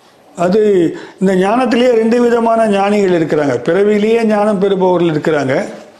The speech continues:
கஷ்டப்பட்டு தியானம் பண்ணி, பயிற்சி பண்ணி, தேடி தேடி கண்டுபிடிகள் இருக்காங்க. ஆனா, மொயினுதீனை பொறுத்த வரைக்கும் பிறவியிலிருந்தே அவருக்கு அந்த ஞானத்தினுடைய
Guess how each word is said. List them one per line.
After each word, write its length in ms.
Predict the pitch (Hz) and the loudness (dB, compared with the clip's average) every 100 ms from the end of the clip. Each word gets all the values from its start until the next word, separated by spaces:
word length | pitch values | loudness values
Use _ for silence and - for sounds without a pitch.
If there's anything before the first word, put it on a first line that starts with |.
| - - - - - | -20 -20 -20 -20 -14
கஷ்டப்பட்டு 1300 | - 156 - 359 302 285 302 285 269 233 226 - - 170 | -4 -4 -2 0 0 0 0 2 2 2 0 -2 -6 -2
தியானம் 380 | 170 202 208 185 | 0 0 0 -2
பண்ணி, 400 | 185 185 196 180 | -2 0 -2 0
பயிற்சி 380 | 180 185 175 | 0 0 -2
பண்ணி, 440 | 180 180 185 190 180 | -2 -2 0 -2 0
தேடி 320 | 190 196 185 | -2 -2 -2
தேடி 320 | 185 185 185 | -2 0 -2
கண்டுபிடிகள் 560 | - 170 170 156 151 147 | -2 -2 0 0 0 0
இருக்காங்க. 360 | - 131 - - - - - - - - - - | -2 -4 -6 -12 -20 -20 -20 -20 -20 -20 -20 -10
ஆனா, 520 | 208 240 254 247 233 214 - - - | -4 0 0 2 0 0 -4 -10 -4
மொயினுதீனை 520 | 175 233 247 262 254 | -2 0 2 0 2
பொறுத்த 260 | 220 214 220 | 0 0 0
வரைக்கும் 420 | 208 202 214 175 | 0 0 -2 0
பிறவியிலிருந்தே 680 | 208 247 254 226 214 220 214 | 0 0 2 2 2 2 2
அவருக்கு 320 | 180 160 165 | 0 0 -2
அந்த 300 | 151 143 147 | -2 0 0
ஞானத்தினுடைய 680 | 160 160 156 139 135 131 | 0 0 -2 0 0 0